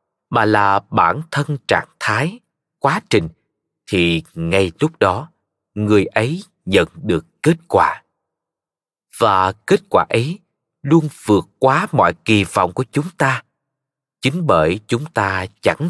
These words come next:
chờ đợi, trông mong điều gì cả. Và vì thế, nếu không trông chờ kết quả, chúng ta sẽ nhận được nó. Kết quả này chính là cảm giác được tự do,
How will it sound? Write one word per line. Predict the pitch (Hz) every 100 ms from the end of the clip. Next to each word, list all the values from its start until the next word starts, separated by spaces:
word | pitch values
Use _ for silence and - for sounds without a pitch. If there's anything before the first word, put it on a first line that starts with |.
| -
chờ | 107 80 73
đợi, | 85 78 80 - _ _ _ -
trông | 156 147 147
mong | 143 139 151 _
điều | 117 85 - -
gì | - 76 -
cả. | 78 71 - _ _ _ _ _ _ _ _ _ _ _ _ _ _ _ _
Và | - 82 -
vì | 80 -
thế, | 92 95 151 _ _ _ _ _ _ _ _
nếu | 101 95 123 139
không | 123 98
trông | - 107 -
chờ | 82 -
kết | 135 -
quả, | 101 78 78 - _ _ _ _ _ _
chúng | 101 123
ta | - 82 80 78
sẽ | - - 90
nhận | 110 90 80 87
được | 95 - -
nó. | 101 120 - _ _ _ _ _ _ _ _ _ _ _ _
Kết | - 165
quả | 107 104
này | 101 87 82 -
chính | 120
là | 160 95 82 82 -
cảm | 92 135
giác | - 180 -
được | 127 90 - -
tự | 95 82
do, | 101 127 127